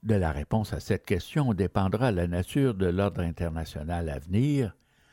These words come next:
un monde de transactions brutales et de réalités fragmentées, ou un monde où le conflit, inévitable, demeure néanmoins encadré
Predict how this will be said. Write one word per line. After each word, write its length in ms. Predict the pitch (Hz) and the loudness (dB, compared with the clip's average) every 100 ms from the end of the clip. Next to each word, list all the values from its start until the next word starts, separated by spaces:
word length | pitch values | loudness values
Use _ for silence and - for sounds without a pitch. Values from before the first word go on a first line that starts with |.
| _ _ _ - | _ _ _ 0
un 120 | 131 | 2
monde 400 | 135 139 160 151 | 4 2 0 0
de 140 | 110 101 | 2 2
transactions 760 | 104 104 98 90 - 101 92 | 2 2 2 -2 -2 -2 0
brutales 800 | 73 - 90 101 127 151 113 87 | -2 -4 -2 0 2 4 2 0
et 160 | - 92 | -2 0
de 140 | 87 | 0
réalités 800 | 80 95 101 92 87 - 87 69 | 0 2 2 2 -2 -4 -6 -6
fragmentées, 800 | - 123 113 98 78 - 127 180 _ _ _ _ _ _ _ | -4 -2 0 -2 -2 -2 -2 -4 _ _ _ _ _ _ _
ou 240 | 180 220 - _ | 2 2 -2 _
un 160 | 139 147 | 2 2
monde 460 | 110 113 135 147 - - | 4 2 0 -4 -8 0
où 120 | 127 | 4
le 140 | 113 98 | 4 4
conflit, 680 | 107 95 - 101 117 294 - _ - | 2 0 0 0 0 0 -8 _ -2
inévitable, 920 | 127 123 92 92 - 107 143 127 104 _ _ _ _ | 2 2 2 0 0 2 2 -2 -6 _ _ _ _
demeure 460 | 107 117 120 135 113 | 0 2 4 4 4
néanmoins 560 | 135 123 110 107 110 - | 4 4 4 4 2 0
encadré 640 | 135 143 98 85 71 104 | -2 0 0 0 0 -2